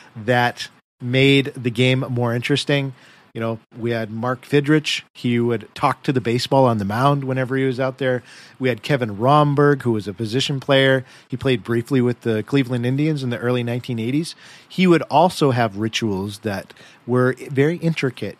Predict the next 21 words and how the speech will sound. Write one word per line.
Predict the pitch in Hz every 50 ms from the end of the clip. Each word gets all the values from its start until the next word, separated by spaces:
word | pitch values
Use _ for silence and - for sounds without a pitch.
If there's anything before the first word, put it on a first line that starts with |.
| _
and | 120 117 113 110 98
very | 120 120 123 127 131 120
thought | - - _ - - - 131 120 120 117 113 - - - _ _ _ _ _ _
processed | - - 127 113 110 113 - 123 113 107 - -
out, | - 120 117 - -
just | - - 120 - -
like | 120 110 107 -
Wendell's | - 113 120 123 123 117 107 98 101 98 - -
were. | 98 90 85 85 - - - - - - - - -
And | 113 113 113 117
we | 123 139
may | 147 156 170 202
do | 226 247 214
an | 170 139
episode | 143 139 - 139 - - 135 127 123
on | 123 117 113
him | 117 127 123 120
in | 110
the | 98 95
future. | - - 117 117 - - 78 73 - - - - - - - _ _ _
But | - 131 127 123